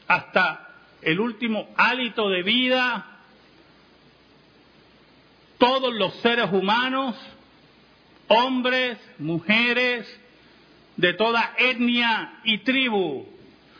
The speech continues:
su vida es sagrada. Pero ese concepto, ese concepto filosófico surge del pensamiento bíblico,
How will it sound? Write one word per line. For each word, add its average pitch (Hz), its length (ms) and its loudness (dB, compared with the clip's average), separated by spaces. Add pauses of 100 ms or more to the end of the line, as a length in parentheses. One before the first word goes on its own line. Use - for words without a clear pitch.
(140)
su 220 340 -2
vida 262 520 0
es 269 180 -2 (420)
sagrada. 165 840 0 (1200)
Pero 208 240 2
ese 302 320 -2
concepto, 247 1080 -2 (720)
ese 285 360 0
concepto 247 720 0
filosófico 240 1300 -2 (1300)
surge 233 800 0 (520)
del 175 360 0
pensamiento 190 1120 -2
bíblico, 214 880 -4